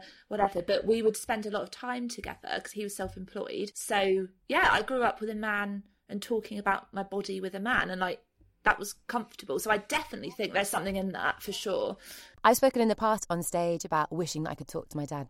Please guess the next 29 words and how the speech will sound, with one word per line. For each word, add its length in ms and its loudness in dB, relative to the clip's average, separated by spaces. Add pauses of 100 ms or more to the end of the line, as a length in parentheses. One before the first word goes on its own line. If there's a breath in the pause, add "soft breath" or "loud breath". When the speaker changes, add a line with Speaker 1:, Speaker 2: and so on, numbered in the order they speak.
Speaker 2:
more 160 -2
openly 300 -2
about 200 -2
sex, 460 -8 (280 loud breath)
and 140 0
people 200 -2
have 80 2
often 240 2
wrinkled 320 -2
their 120 0
nose, 460 0
like, 220 -4
"Why 260 -2
would 140 -4
you 80 -2
want 180 -4
to? 80 -8
That's 200 -6
sick." 520 -4 (320 loud breath)
As 160 4
if 160 -2
just 180 -2
the 160 -6
act 380 0 (100)
of 300 2 (280 loud breath)
mentioning 920 0
that 160 -6
sex 260 -4
exists 920 -6